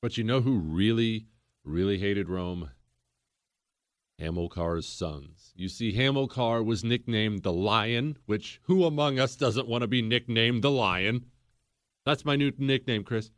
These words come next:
Jesse the Lion Kelly. And Hamilcar had sons. And how sweet is this? His sons were called the Lion's Brood.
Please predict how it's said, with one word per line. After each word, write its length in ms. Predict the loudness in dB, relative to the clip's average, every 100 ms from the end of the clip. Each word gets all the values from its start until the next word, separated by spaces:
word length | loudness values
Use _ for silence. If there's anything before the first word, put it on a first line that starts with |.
| _ _ _ -4
Jesse 360 | -2 0 -2
the 120 | -2 0
Lion 480 | 2 2 2 0
Kelly. 420 | 0 0 0 -4 -8 _ _ _ _ _ _ _ _ _ _ _ _ _ _ _ _ _ _ _ _ _ _ _ _
And 200 | -4 -4
Hamilcar 840 | -2 -2 -4 -4 -4 -2 -2 -4 -8
had 240 | -10 -10
sons. 600 | -10 -10 -10 -12 -20 _ _ _ _ -4
And 180 | -2
how 180 | 0 0
sweet 400 | 0 -4 -2 0
is 160 | 0 0
this? 280 | 0 0 -2
His 220 | -2 -2
sons 640 | -2 0 0 -2 -6 -10 _ _ _ _ _ _
were 120 | -4 -4
called 440 | 0 2 0 0
the 100 | 0
Lion's 680 | 2 2 2 0 -2 -4 -6
Brood. 680 | -6 -2 -2 -4 -8 -14